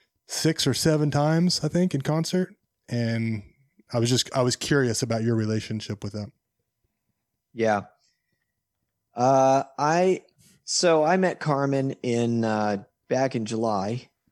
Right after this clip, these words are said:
Speaker 2: beginning of July. And, um, it was a,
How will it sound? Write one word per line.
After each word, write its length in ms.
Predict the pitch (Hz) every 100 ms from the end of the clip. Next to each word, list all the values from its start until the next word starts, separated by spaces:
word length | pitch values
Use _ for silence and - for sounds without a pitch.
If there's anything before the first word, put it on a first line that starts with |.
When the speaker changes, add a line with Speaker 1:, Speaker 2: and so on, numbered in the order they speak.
| _ _ _ _ _ _ _ _
Speaker 2:
beginning 380 | 120 117 127 123
of 100 | 117
July. 560 | 101 113 101 90 101 113 _ _ _ _ -
And, 480 | 123 127 123 123 139 _ _ _ _ _ _ - _ _ _ _ _ _ _ _ _ 127
um, 580 | 123 123 120 120 117 - _ _ _ _ _ _ _ _ _ _ _ -
it 120 | 160
was 180 | 175 147
a, 160 | 156